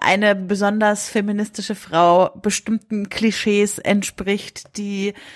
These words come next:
alle feministischen Frauen sind, keine Ahnung, ähm, total verkniffen und haben kurze Haare oder so. Und das tut der Film halt nicht, dass er solche Figuren hinstellt und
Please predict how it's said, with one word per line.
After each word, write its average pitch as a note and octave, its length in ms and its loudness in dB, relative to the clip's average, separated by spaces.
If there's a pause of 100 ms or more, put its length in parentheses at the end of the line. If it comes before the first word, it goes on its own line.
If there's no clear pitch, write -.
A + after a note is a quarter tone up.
(120)
alle G3+ 240 0
feministischen G#3 720 -4
Frauen F#3+ 440 4
sind, F#3 520 -2
keine F3 360 0
Ahnung, F3 540 2
ähm, E3+ 540 -2
total G3 360 2
verkniffen G3 880 0
und F3+ 360 0
haben F#3 220 0
kurze F#3+ 340 -2
Haare A#3 380 2 (460)
oder G#3 260 4
so. G3+ 300 0 (400)
Und A3 340 0
das A3+ 160 2
tut B3+ 180 -2
der G#3+ 120 2
Film A3 260 0
halt F#3+ 140 -2
nicht, G#3 260 0
dass F#3 160 0
er F#3+ 100 0
solche G3 300 0
Figuren G#3 400 0
hinstellt G#3 480 -2
und F3+ 160 -4